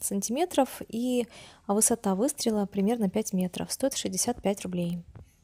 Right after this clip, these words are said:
За восемьдесят два рубля можно приобрести елочные украшения. В наборе восемь штук в форме звездочек. Они изготовлены из пенопласта с разным напылением.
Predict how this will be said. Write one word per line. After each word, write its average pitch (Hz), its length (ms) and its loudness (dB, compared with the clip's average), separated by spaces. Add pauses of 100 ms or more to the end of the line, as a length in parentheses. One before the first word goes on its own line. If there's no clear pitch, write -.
(680)
За 220 140 4
восемьдесят 254 400 2
два 226 180 2
рубля 214 280 4
можно 233 280 0
приобрести 208 480 2
елочные 214 540 2
украшения. 202 680 2
В 233 60 -2
наборе 214 360 4
восемь 196 300 -2
штук - 380 -2
в - 40 -14
форме 220 320 4
звездочек. 196 640 0
Они 220 180 0
изготовлены 233 540 0
из 247 100 -2
пенопласта 190 760 -2 (800)
с 202 340 2
разным 226 320 2
напылением. 185 680 0